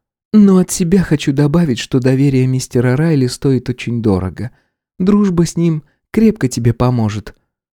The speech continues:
«Я происхожу из очень влиятельной и очень богатой семьи», напомнил пятый. «И поэтому тебе не нужна дружба других миллиардеров?» притворно удивилась Наоми и нежно провела рукой по волосам Фрейзера.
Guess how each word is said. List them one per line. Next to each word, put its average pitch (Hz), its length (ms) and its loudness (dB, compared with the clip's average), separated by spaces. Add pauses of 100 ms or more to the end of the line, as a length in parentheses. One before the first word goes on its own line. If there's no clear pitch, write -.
(200)
«Я 101 260 2
происхожу 110 560 2
из 104 140 2
очень 110 280 0
влиятельной 104 600 2
и - 20 0
очень 110 260 -2
богатой 104 380 0
семьи», 82 460 -4 (280)
напомнил 82 540 -2
пятый. - 480 -6 (360)
«И 180 80 2
поэтому 143 520 -2
тебе 135 260 -4
не 135 140 0
нужна 131 340 -2
дружба 123 400 0
других 123 440 -4
миллиардеров?» 185 840 0 (320)
притворно 92 540 0
удивилась 82 520 -4
Наоми 80 580 -4 (260)
и 139 80 2
нежно 104 520 0
провела 73 380 -2
рукой 117 300 -2
по 90 140 -4
волосам 78 480 -4
Фрейзера. 62 680 -8